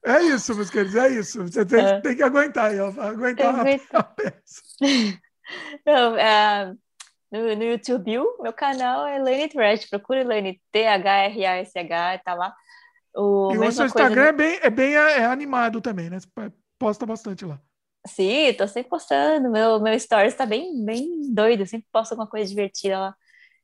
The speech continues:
Speaker 2: É, Elaine Trash
Speaker 1: Em vez de
Speaker 2: também.
Speaker 1: falar, deixa eu, mais um parênteses aqui. Em vez de fazer stories, joga lá no YouTube, Elaine.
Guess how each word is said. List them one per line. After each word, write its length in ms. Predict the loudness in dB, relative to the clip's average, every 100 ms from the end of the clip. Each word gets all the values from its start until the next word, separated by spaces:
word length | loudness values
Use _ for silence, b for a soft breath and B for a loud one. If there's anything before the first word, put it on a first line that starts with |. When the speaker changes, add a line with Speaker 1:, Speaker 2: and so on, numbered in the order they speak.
| _
Speaker 2:
É, 380 | 2 4 4 4
Elaine 280 | 2 -2 -2
Trash 160 | -2
Speaker 1:
Em 40 | 0
vez 180 | 2 2
de 60 |
Speaker 2:
também. 100 | 0
Speaker 1:
falar, 200 | 0 -2
deixa 220 | -4 -10 -8
eu, 100 | -4
mais 220 | -2 -2
um 400 | -2 -8 -10 -16 -20 _
parênteses 400 | -2 0 0 -6 -8
aqui. 100 | -10
Em 40 | -4
vez 200 | -4 -2
de 60 |
fazer 240 | -4 -4 -6
stories, 380 | -6 -6 -6
joga 260 | -2 -2 -2
lá 100 | -8
no 120 | -12
YouTube, 380 | -14 -8 -8 -8
Elaine. 220 | -14 -18